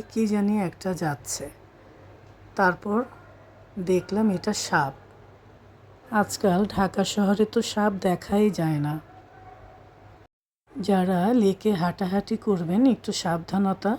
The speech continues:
অবলম্বন করবেন, কারণ যেহেতু আমি সাপটা দেখেছি, তাই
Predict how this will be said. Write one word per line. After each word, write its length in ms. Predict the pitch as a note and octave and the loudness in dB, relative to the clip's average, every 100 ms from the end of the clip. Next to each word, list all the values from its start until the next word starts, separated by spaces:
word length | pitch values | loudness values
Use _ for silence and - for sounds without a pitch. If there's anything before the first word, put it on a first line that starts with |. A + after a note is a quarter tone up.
| - - - - - - | -6 -20 -20 -20 -8 -2
অবলম্বন 600 | F#3 F#3 F3+ E3+ E3+ F3 | 0 2 2 2 0 -2
করবেন, 440 | E3+ F3 E3 F3+ B3 - - - - - - | 0 -2 0 0 0 -2 -14 -20 -20 -18 -6
কারণ 220 | F#3+ F#3+ F3+ | 0 0 2
যেহেতু 360 | G3+ G3+ G#3+ A3+ | 2 2 2 2
আমি 200 | G3+ G3+ | 2 0
সাপটা 400 | G3 F3+ - F#3+ G3 | -2 -2 -4 -2 0
দেখেছি, 480 | F#3 G#3 G3 - F#3 A#3 - - - - - - - - | 0 -2 -2 -2 -2 -2 -8 -20 -20 -20 -20 -20 -16 -4
তাই 220 | F3+ | 0